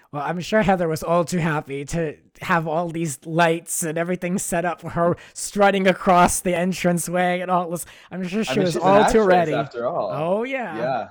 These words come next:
Speaker 1: Malibu Country.
Speaker 2: <laughs>
Speaker 1: And,
Speaker 2: Yeah.
Speaker 1: I mean, I'm really discrediting her on that. More than, she's done more than Malibu Country, but, you know,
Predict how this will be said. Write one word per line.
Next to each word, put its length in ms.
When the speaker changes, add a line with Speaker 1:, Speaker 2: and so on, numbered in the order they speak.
Speaker 1:
Malibu 400
Country. 680
Speaker 2:
<laughs> 40
Speaker 1:
And, 240
Speaker 2:
Yeah. 320
Speaker 1:
I 100
mean, 120
I'm 80
really 200
discrediting 580
her 120
on 180
that. 220
More 200
than, 140
she's 220
done 220
more 200
than 140
Malibu 400
Country, 420
but, 200
you 80
know, 260